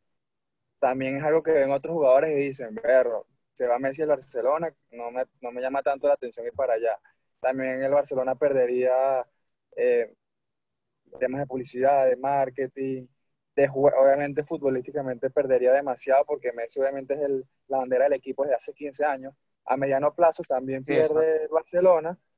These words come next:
Speaker 1: porque si no tienes al mejor jugador del mundo, o sea, si lo tenías y perdiste cinco años seguidos la Champions, si ahora no lo tienes,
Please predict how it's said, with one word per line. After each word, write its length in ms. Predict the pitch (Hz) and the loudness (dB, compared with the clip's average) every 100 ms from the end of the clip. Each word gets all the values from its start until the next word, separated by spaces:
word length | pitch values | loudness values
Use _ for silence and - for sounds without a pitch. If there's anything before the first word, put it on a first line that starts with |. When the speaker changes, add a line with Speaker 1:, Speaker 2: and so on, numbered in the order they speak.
| - - | -14 0
Speaker 1:
porque 720 | 135 143 139 135 139 135 131 123 | 6 6 6 0 -4 -2 -2 -8
si 120 | 127 | -10
no 100 | 127 | -10
tienes 220 | 135 139 | -8 -8
al 100 | 160 | -6
mejor 140 | 151 131 | -8 -4
jugador 260 | 151 139 | 0 2
del 120 | 143 165 | 0 -4
mundo, 320 | 156 120 110 | -8 -8 -16
o 220 | _ - | _ -4
sea, 100 | 147 | -4
si 80 | 156 | 0
lo 120 | 156 | -2
tenías 640 | 147 160 185 135 107 _ _ _ _ _ - | 0 -2 -2 -4 -10 _ _ _ _ _ -14
y 80 | 135 | -4
perdiste 420 | 139 135 135 143 | -2 -2 -4 -8
cinco 320 | 160 175 180 | -8 -4 0
años 220 | 175 180 | 0 -2
seguidos 280 | 170 151 147 | -8 -6 -4
la 120 | 139 | -4
Champions, 520 | 127 175 147 160 175 - _ _ _ _ _ - | -4 -6 -6 -10 -12 -16 _ _ _ _ _ -6
si 60 | 127 | -2
ahora 160 | 131 | -2
no 120 | 147 | 0
lo 120 | 160 160 | -2 -2
tienes, 520 | 190 175 160 170 | -2 -2 -4 -12